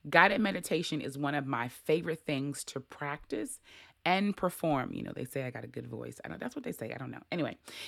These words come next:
if you're on our Patreon, I've loaded some new guided meditations for you. That's P A T R E O N dot com slash self care I R L. But to wrap this up,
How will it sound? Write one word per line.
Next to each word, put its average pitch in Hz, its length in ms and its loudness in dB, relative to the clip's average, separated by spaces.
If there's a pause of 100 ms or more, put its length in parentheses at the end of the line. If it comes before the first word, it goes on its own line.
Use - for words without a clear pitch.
(140)
if 254 240 10
you're - 200 6
on 208 260 4
our 170 200 6
Patreon, 131 680 0
I've 131 240 -6
loaded 131 280 4
some 131 200 -4
new 151 360 -2
guided 139 400 2
meditations 135 640 -2
for 123 140 -4
you. 120 320 -2 (360)
That's - 460 4
P 226 360 2
A 165 180 4
T 156 640 -4
R 147 380 4
E 165 340 -6
O 147 300 4
N 135 400 0 (320)
dot 143 300 6
com 143 460 0
slash 135 600 0
self - 400 -4
care 190 400 0 (420)
I 131 320 8
R 117 260 4
L. 185 360 2 (920)
But 175 240 6
to 214 120 2
wrap 220 320 8
this 214 240 2
up, 160 240 2